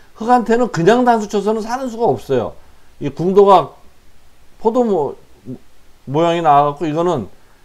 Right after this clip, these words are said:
살 수가 없는 형태. 그럼 이럴 때는 어떻게 하냐? 먹여치는 수가 있죠. 딸 때 단수 치면 이렇게 이어주는 백이 있겠습니까? 이게 선수가 돼서 쉽게 사는데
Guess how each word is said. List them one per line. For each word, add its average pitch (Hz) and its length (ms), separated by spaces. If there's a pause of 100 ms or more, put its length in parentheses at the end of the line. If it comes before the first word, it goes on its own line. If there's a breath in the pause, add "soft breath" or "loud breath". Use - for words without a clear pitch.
(200 soft breath)
살 208 120
수가 208 220
없는 139 260
형태. 127 220
그럼 185 180
이럴 180 240
때는 202 180
어떻게 139 320
하냐? 147 340 (300 loud breath)
먹여치는 202 600
수가 117 220
있죠. 147 300 (1600)
딸 254 420
때 262 220
단수 180 420
치면 226 400 (440 soft breath)
이렇게 190 340
이어주는 247 840
백이 165 340
있겠습니까? 175 560
이게 160 180
선수가 208 440
돼서 147 260 (320 soft breath)
쉽게 196 280
사는데 196 520